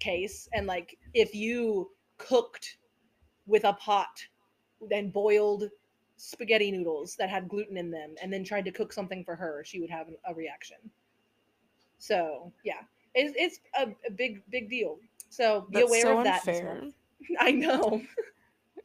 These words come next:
Speaker 2: Gluten is my
Speaker 1: And
Speaker 2: favorite food group.
Speaker 1: not only is, like, gluten delicious and wonderful, but it's in fucking everything.
Speaker 2: Yeah.
Speaker 1: Like, everything. It is abundant. It's in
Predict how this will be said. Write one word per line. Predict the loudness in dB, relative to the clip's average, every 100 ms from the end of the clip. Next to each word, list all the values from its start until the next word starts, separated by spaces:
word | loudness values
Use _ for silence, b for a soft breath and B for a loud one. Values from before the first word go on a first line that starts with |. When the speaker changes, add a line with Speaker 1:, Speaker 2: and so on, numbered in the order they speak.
| _ 2
Speaker 2:
Gluten | 8 8 8
is | 4
my | 4 2
Speaker 1:
And |
Speaker 2:
favorite | 4 2 2 0
food | -2 -2
group. | -2 -2 -4 _ _ _ _ _ -4
Speaker 1:
not | 0 2 2
only | 0 -2 -4
is, | -4
like, | -4 -4
gluten | -4 -4 -4 -10 -10 -6
delicious | -4 -2 -2 -4
and | -4 -6
wonderful, | -6 -6 -2 -2 -2 -10 _ _ _
but | 4 4
it's | 4
in | 0 0 0 -6 _
fucking | 0 2 2 0
everything. | -2 -4 -8 -8 -12 -14 _ _ _ _
Speaker 2:
Yeah. | -8 -6 -6 -8 -8 2
Speaker 1:
Like, | 2 2 2
everything. | 4 6 4 -2 0
It | 0 0
is | 4
abundant. | 4 4 0 -2 -4 -10 -8
It's | -4
in | -2